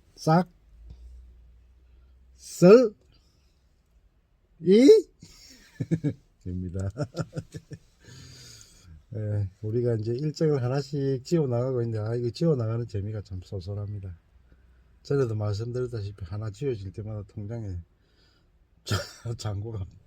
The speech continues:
또 쌓이고 쌓이고. 예, 오늘도 하나 지우러 왔습니다. 예, 오늘은, 예, 뽀양하고 둘이서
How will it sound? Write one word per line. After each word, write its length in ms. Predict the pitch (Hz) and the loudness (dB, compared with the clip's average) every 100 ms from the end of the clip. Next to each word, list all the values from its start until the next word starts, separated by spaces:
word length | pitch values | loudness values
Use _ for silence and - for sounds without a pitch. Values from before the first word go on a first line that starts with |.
| - - | -20 -18
또 160 | 95 | -14
쌓이고 400 | 87 104 101 92 | -12 -12 -12 -12
쌓이고. 400 | 90 - - 123 - _ _ _ _ 117 - - - - - - - 113 | -14 -18 -20 -20 -20 _ _ _ _ -20 -20 -20 -20 -20 -20 -20 -18 -10
예, 80 | 110 | -6
오늘도 380 | 160 185 143 | 2 2 2
하나 180 | 123 123 | 0 -2
지우러 320 | - 175 147 | 0 2 2
왔습니다. 480 | 110 113 117 107 92 82 - _ _ - 107 | 0 -4 -6 -8 -8 -10 -18 _ _ -20 -14
예, 40 | 92 90 | -10 -8
오늘은, 560 | 90 113 113 101 95 87 - - _ _ - - - - - _ - _ _ _ - | -10 -10 -8 -8 -8 -10 -14 -20 _ _ -20 -18 -18 -18 -20 _ -20 _ _ _ -18
예, 40 | 95 90 90 | -14 -12 -12
뽀양하고 420 | - 143 143 117 98 | -8 -6 -6 -6 -8
둘이서 680 | 107 123 120 131 117 110 | -8 -8 -8 -8 -6 -6